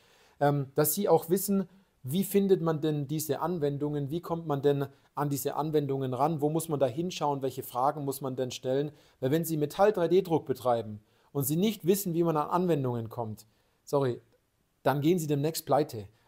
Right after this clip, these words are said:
weil das einer der wichtigsten Aufgaben ist, um an mehr Geschäft zu kommen, dass Sie selbst auch wissen, wie man an mehr Geschäft oder wie man mehr Geschäft auch generiert. Und es hat ja einen super positiven Effekt,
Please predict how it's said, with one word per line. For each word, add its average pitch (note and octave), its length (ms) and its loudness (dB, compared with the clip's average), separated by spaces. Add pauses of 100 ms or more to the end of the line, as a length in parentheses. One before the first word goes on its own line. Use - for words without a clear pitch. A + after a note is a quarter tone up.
weil D#3 380 4 (340)
das - 200 -2
einer F#3 240 2
der D#3+ 160 6
wichtigsten G#3 420 -4
Aufgaben D3+ 640 2
ist, F3+ 200 0
um E3 200 -2
an C#3+ 200 -4
mehr F3 220 0
Geschäft F3+ 420 -6
zu B2+ 120 -6
kommen, C#3 340 -2
dass C#3 200 -2
Sie C3+ 60 -6
selbst E3+ 400 0
auch D3 200 -4
wissen, E3+ 260 -2
wie D#3 80 -4
man D3 160 -2
an B2 160 -6
mehr E3 320 0 (320)
Geschäft E3 560 0 (140)
oder B2+ 120 -4
wie D#3+ 80 0
man C#3+ 180 0
mehr D#3+ 160 2
Geschäft F3 420 -2
auch C#3+ 160 0
generiert. D3 580 0 (180)
Und C#3+ 140 -2
es - 80 -4
hat E3+ 160 -2
ja D#3 80 4
einen C3+ 100 0
super E3+ 280 0
positiven D3+ 680 -2
Effekt, E3 440 0